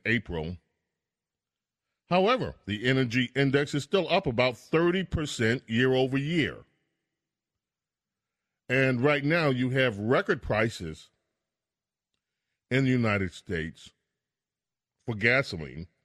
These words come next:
In certain parts of California, we're looking at six dollars a gallon, close to six dollars a gallon of gas. And that hurts everything, along with the supply chain problems.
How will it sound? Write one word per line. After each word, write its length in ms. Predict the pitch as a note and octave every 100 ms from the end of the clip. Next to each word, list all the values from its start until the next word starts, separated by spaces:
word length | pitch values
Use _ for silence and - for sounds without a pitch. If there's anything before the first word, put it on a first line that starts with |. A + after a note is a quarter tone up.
| _ _ _ _ _ -
In 120 | A#2+
certain 320 | E3 D#3+ C3
parts 300 | C3 C3+ -
of 100 | G#2
California, 800 | - A#2+ A2+ - F3 D3 G#2 A2 _ _
we're 280 | F2 G2 F3
looking 400 | D#3+ C3+ B2 A#2+
at 240 | G2+ G#2
six 240 | - A#2+ -
dollars 400 | A2+ G#2+ A2 G2+
a 40 |
gallon, 420 | A#2+ E3+ C3+ D2 -
close 300 | C#3+ C3+ -
to 100 | A2
six 240 | - A2
dollars 320 | A2+ G#2 G2
a 60 | F2
gallon 320 | F#2+ F#2 F2+
of 80 | D#2
gas. 240 | C#2+ G#1+ _ _ _ _ _ _ _ _ _ _ _ _ _ _ _ _ -
And 160 | B2+
that 160 | D3 C#3
hurts 280 | C3+ B2 - _ -
everything, 680 | E3 C3+ A#2+ F#2 - C#2+ A1+ _ _ _ _ _ _ _ _ _ _ _ _ _ _ _ _ _ _ _ _ _ _
along 380 | A#2+ C3 C#3 C3+
with 180 | C3+ D3
the 80 | A#2+
supply 420 | - - A#2 A2
chain 280 | - F#2 E2
problems. 500 | F#2+ D2+ C2 A1